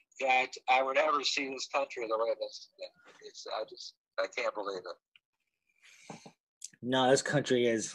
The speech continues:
Speaker 2: and I, it's just, the thing is though, you, you ask, you know, liberals, they say it was, it was all Trump. You ask, um,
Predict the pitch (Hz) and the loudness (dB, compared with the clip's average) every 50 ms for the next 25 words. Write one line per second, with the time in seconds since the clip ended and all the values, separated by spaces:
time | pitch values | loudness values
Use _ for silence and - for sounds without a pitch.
0 | - _ _ _ _ _ _ _ _ _ _ - - _ _ _ _ _ _ _ | -14 _ _ _ _ _ _ _ _ _ _ -20 -20 _ _ _ _ _ _ _
1 | _ - - - - - - - - - - - - - _ _ - 185 180 185 | _ -20 -20 -20 -20 -20 -20 -20 -20 -20 -20 -20 -20 -20 _ _ 4 6 8 8
2 | 190 190 202 175 160 - - - - - - - - - - - - - _ _ | 10 10 10 8 8 4 2 0 -2 -4 -4 -6 -6 -8 -10 -12 -16 -20 _ _
3 | _ _ _ _ _ _ _ _ _ _ _ _ _ _ 175 185 160 185 185 - | _ _ _ _ _ _ _ _ _ _ _ _ _ _ 0 2 4 4 4 4
4 | - - 160 208 214 226 220 208 208 190 147 147 139 131 135 131 131 - - - | 0 0 4 4 6 8 8 8 8 8 8 8 10 10 10 8 6 4 -2 -14
5 | _ _ - 151 151 151 131 160 160 160 - 147 151 147 147 143 - - 135 135 | _ _ 4 6 6 6 6 8 6 6 8 8 6 6 6 4 4 2 4 4
6 | 123 123 117 131 135 101 95 139 170 185 165 170 180 185 185 185 170 - 151 147 | 4 4 4 0 -2 0 6 8 10 10 10 10 10 10 10 10 8 8 6 6
7 | 139 - 156 147 139 123 127 143 131 120 123 - 147 143 147 - - - - 143 | 6 8 8 8 8 6 6 2 2 0 0 2 4 6 6 4 2 4 4 6
8 | 139 110 90 - - - _ _ _ _ _ _ _ - - - - - - 139 | 6 6 4 -2 -10 -20 _ _ _ _ _ _ _ -20 -20 -20 -20 0 4 8
9 | 143 143 135 135 139 135 - - - 147 127 127 127 123 120 120 117 107 - | 10 10 10 8 6 4 2 2 2 4 4 4 4 4 2 2 0 -2 -4